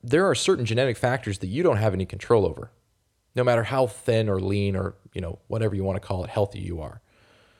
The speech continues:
And this guy was arguably very healthy. Like, his blood markers were good. I mean, he was a top tier Olympic strength coach. And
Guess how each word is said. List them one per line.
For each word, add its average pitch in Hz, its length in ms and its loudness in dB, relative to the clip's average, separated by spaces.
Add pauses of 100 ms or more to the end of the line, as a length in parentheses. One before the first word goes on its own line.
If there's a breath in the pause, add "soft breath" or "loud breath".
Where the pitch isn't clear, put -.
(320 soft breath)
And 127 120 0
this 208 140 2
guy 196 160 8
was 123 180 6
arguably 117 680 4
very 113 280 4
healthy. 104 400 0 (560)
Like, - 280 -4 (120)
his 120 240 -2
blood 120 280 4
markers 131 360 2
were 117 80 -6
good. 117 400 6
I 110 40 -6
mean, 98 240 -2 (320 soft breath)
he 175 140 -2
was 165 280 4
a 113 80 4
top 135 580 0
tier 104 520 2
Olympic 104 680 2
strength - 420 -2
coach. - 380 -10 (2750 soft breath)
And 120 480 4